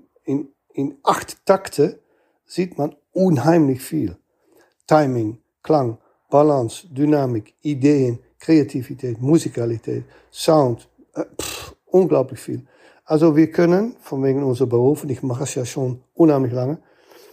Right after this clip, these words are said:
kannst du darauf, äh, davon sicher sein, dass ich ziemlich viel sehe. Aber, ey, ich mache auch Fehler ab und zu, klar. Ich probiere sie nicht zu machen, aber ich bin nicht perfekt.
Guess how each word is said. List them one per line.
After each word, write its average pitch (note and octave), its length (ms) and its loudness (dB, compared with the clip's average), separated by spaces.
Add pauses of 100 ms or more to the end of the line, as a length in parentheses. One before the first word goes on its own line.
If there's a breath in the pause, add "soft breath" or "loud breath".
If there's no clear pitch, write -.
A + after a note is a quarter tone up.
(140 soft breath)
kannst D#3+ 240 2
du F#3 60 2
darauf, C#3 600 0
äh, A#2+ 380 -8 (680 loud breath)
davon B2+ 400 -2
sicher C#3+ 300 0
sein, D3+ 240 4
dass D3+ 160 2
ich - 160 -20
ziemlich F#3 320 -2
viel C#3+ 240 0
sehe. B2 400 0
Aber, F#3+ 480 0 (340)
ey, - 400 -2 (140)
ich - 180 -10
mache D3+ 240 -4
auch D#3 220 -2
Fehler D#3+ 340 -4
ab A2+ 160 -10
und B2 80 -8
zu, A#2 220 -12
klar. A#2+ 380 -2 (360)
Ich - 120 -20
probiere D3+ 280 4
sie D#3 120 4
nicht C#3 220 -2
zu C3 100 -12
machen, B2 320 -8
aber - 160 -20
ich - 160 -20 (100)
bin C3 200 -10
nicht C3+ 300 -6
perfekt. - 600 -6